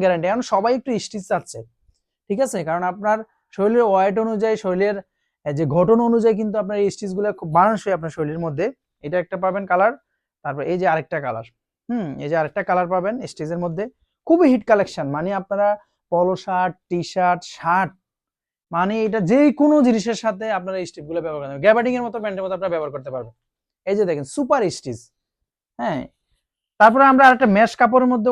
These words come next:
ওনাদের মারিয়া বিডির নিজস্ব ব্র্যান্ড, আপনারা এখানে এই, এও আপনারা প্রায় তিনটা কালার পেয়ে যাবেন ওনাদের নিজস্ব ব্র্যান্ডের মধ্যে। এই যে এটা, এটা হচ্ছে মারিয়া বিডির নিজস্ব ব্র্যান্ড, স্টেপের মধ্যে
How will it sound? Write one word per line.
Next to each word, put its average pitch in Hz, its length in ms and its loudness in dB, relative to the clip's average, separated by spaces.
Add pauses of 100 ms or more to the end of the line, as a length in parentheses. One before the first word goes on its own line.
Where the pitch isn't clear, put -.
ওনাদের 196 300 -2 (140)
মারিয়া 165 360 -2
বিডির 196 360 -4
নিজস্ব 147 340 -4 (160)
ব্র্যান্ড, 131 240 -8 (840)
আপনারা 143 320 -6
এখানে 143 240 -6 (680)
এই, 127 240 -4 (540)
এও 202 100 2 (140)
আপনারা 208 240 0 (120)
প্রায় 175 300 4 (220)
তিনটা 226 300 0
কালার 196 240 0
পেয়ে 190 180 0
যাবেন 151 200 -4 (320)
ওনাদের 160 300 -4
নিজস্ব 170 240 -4 (120)
ব্র্যান্ডের 175 340 -2
মধ্যে। 175 240 -2 (560)
এই 117 80 -10
যে 113 100 -12
এটা, 113 140 -18 (880)
এটা 131 140 -8
হচ্ছে 147 140 -10 (100)
মারিয়া 156 240 -2
বিডির 160 240 -4
নিজস্ব 147 260 -8 (140)
ব্র্যান্ড, 156 240 -4 (720)
স্টেপের 160 540 -4
মধ্যে 175 160 0